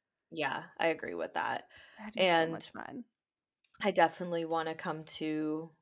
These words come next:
Speaker 1: Colorado and see you. Like, that's somewhere I've
Speaker 2: I
Speaker 1: always wanted to
Speaker 2: know.
Speaker 1: go. And so, I mean, hey, every,
Speaker 2: We're gonna do it.
Speaker 1: everywhere is better than Ontario right now, so.
Speaker 2: Oh, I bet. You guys are locked down still?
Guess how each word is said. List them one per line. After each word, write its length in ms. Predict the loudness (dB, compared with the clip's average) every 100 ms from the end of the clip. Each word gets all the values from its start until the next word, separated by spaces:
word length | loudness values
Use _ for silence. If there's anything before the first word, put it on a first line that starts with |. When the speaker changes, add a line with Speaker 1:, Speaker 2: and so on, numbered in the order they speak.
| -6
Speaker 1:
Colorado 680 | 0 2 2 2 0 0
and 120 | -2
see 280 | -6 -8 -6
you. 160 | -4 -2
Like, 240 | -2 -2
that's 240 | -2 -4 -6
somewhere 280 | -4 -2
I've 120 | 0 2
Speaker 2:
I 40 |
Speaker 1:
always 280 | 4 4 2
wanted 240 | -2 -4 -6
to 120 | -4
Speaker 2:
know. 20 | 0
Speaker 1:
go. 220 | 2 2
And 360 | 0 -4 -10 -12
so, 440 | -8 -4 -2 -4 -6 -14 -20 -20 -20 2
I 60 | 8
mean, 180 | 10
hey, 280 | 10 8 8
every, 400 | 8 6 4 4
Speaker 2:
We're 80 | 4
gonna 180 | 4 8
do 60 | 8
it. 60 |
Speaker 1:
everywhere 380 | 8 6 6 4
is 140 | 0
better 300 | 0 2 2
than 140 | 0 0
Ontario 580 | -2 -4 -6 -2 0 0
right 220 | -2 -4
now, 280 | -6 -8 -6
so. 320 | -8 -4 -6 -6 2
Speaker 2:
Oh, 120 | 6
I 140 | 8 6
bet. 200 | 4 2
You 120 | 4
guys 220 | 4 4
are 80 | 4
locked 300 | 4 4 0
down 380 | -2 0 -2 -8 -14 _
still? 440 | -20 -2 0 0